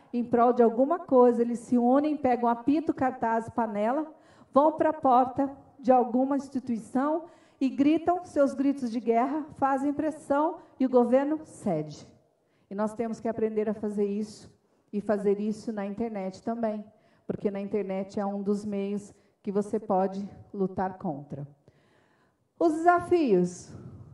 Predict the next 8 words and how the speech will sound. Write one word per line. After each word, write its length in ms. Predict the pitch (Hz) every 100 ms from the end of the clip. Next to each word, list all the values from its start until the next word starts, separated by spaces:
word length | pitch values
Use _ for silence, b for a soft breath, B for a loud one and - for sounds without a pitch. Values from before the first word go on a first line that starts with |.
| B B _
famílias 560 | - 294 311 330 302
transgênero, 840 | 294 294 277 262 302 311 311 320 - - _ _ _ _ _ _ _ _ _ _ _ _ _
a 120 | 196
questão 520 | 196 247 247 294 302
da 80 | 302
ideologia 480 | 285 269 262 247 262
de 120 | 226
gênero, 520 | 240 254 262 262 262